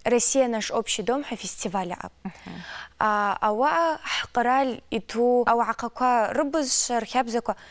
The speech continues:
Speaker 1: ааҳарбит. А, ҳаргьы, а, са абаза, а, абазақәа шаҳҳәа ишцәажәауа сыр-, сыргылт. А,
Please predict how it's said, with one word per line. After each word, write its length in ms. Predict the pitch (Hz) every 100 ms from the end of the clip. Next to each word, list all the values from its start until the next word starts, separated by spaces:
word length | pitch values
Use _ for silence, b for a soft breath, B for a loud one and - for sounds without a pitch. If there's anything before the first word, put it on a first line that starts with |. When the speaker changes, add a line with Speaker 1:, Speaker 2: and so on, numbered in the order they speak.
| B -
Speaker 1:
ааҳарбит. 600 | 202 - 202 165 170 - - _ _ B B B B B B -
А, 320 | 214 208 196
ҳаргьы, 640 | - 220 214 269 302 330 - -
а, 320 | 220 208 202 - -
са 640 | - - - 233 262 311 - _ _ -
абаза, 440 | 214 220 208 208 196 190 185 180 - _
а, 300 | - 190 190 - -
абазақәа 440 | 233 226 214 208 196
шаҳҳәа 440 | - 185 - 262 311
ишцәажәауа 680 | 269 - - 226 240 233 202
сыр-, 340 | - - 185
сыргылт. 580 | - - 190 190 311 370 - B B B B B B
А, 540 | - 208 202 196 190